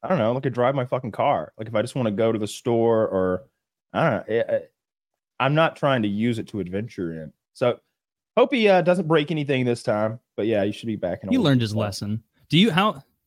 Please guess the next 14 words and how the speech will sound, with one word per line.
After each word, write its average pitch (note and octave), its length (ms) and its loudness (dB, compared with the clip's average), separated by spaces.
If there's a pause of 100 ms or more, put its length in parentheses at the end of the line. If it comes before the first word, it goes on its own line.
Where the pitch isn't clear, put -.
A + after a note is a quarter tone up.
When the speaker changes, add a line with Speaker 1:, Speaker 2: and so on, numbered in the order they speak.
Speaker 2:
did C#3+ 160 2
the C#3 60 2
motorcycle D3 560 2
become B2 360 0
for B2+ 120 -2
you A#2+ 160 2
something A#2+ 400 0
where, A2+ 100 0
like, G2+ 320 -2
now A2+ 360 2
you're A2 180 0
saying, G#2+ 340 -2
like, G2+ 260 -6
"Ah, - 220 -4